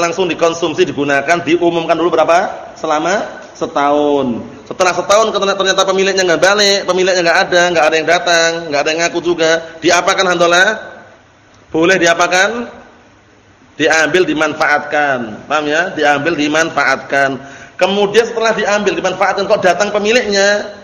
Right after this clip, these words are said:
Berarti apa? Tanggung jawab atau tidak? Tanggung jawab. Paham ya? Tapi kalau barangnya berharga tadi itu harus apa? Diumumkan dulu selama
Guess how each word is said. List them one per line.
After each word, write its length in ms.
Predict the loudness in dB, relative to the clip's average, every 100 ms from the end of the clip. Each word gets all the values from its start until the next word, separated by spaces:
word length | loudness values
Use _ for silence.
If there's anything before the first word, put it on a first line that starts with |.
| -10
Berarti 240 | 0 2
apa? 400 | 2 2 0 -2
Tanggung 220 | -4 -2 0
jawab 180 | 0
atau 100 | 0
tidak? 260 | 0 0 0 -4 -14 -20 -12
Tanggung 320 | -4 -4 -4 -2
jawab. 560 | 0 0 -2 -4 -2
Paham 160 | -2 0
ya? 240 | 0 -2 -6 -12 -2
Tapi 240 | -2 0
kalau 240 | 0 2
barangnya 320 | 2 2 0 -2
berharga 400 | 0 0 0 0
tadi 240 | 0 0
itu 160 | 0 2
harus 240 | 2 2
apa? 560 | 0 0 -2 -4 -12 -14 -6
Diumumkan 400 | -4 -2 -2 -2
dulu 160 | -2
selama 240 | -2 0